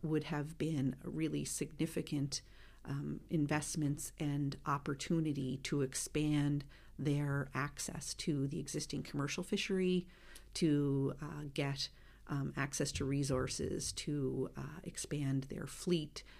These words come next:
build capacity within, uh, their, their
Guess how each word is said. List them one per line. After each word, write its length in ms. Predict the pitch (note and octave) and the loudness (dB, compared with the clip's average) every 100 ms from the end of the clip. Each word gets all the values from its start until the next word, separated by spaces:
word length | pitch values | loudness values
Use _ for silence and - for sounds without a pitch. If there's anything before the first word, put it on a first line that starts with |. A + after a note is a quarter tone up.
| - - - | -20 -8 2
build 340 | D3+ D3 - | 4 2 0
capacity 840 | - - - D3+ - - D3+ D3 C#3 | -4 -2 0 2 2 0 -2 0 0
within, 540 | D3 - C#3 C#3+ C#3 - | 0 0 2 2 -2 -4
uh, 220 | D#3 C#3+ D3+ | -4 -4 -4
their, 240 | D3+ - - | -4 -6 -4
their 220 | D3+ C3 | 0 0